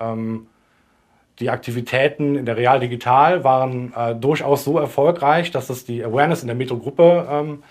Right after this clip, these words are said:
bekommen hat. Also man hat sich gefragt, okay, äh, wie können wir denn ein solches Modell, also ein Marktplatz, digitales Markt-, Marktplatzmodell, ähm,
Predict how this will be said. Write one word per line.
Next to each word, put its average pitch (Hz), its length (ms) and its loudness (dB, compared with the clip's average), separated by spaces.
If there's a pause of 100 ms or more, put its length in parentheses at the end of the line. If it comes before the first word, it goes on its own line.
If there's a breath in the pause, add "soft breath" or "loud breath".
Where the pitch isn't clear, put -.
(460 soft breath)
bekommen 160 420 -2
hat. 165 180 2
Also 117 140 -8
man 120 120 -6
hat 123 140 -4
sich 113 140 -10 (320)
gefragt, 127 480 0
okay, 135 460 -2 (720 soft breath)
äh, 120 220 0
wie 135 180 -8
können 143 320 0
wir 135 100 4
denn 127 460 -4
ein 120 140 -6
solches 131 400 0
Modell, 143 540 2 (100)
also 117 240 -4
ein 107 100 -8
Marktplatz, 151 580 0
digitales 117 400 -6
Markt-, 143 560 -2
Marktplatzmodell, 135 1000 -2 (720 soft breath)
ähm, 127 380 -2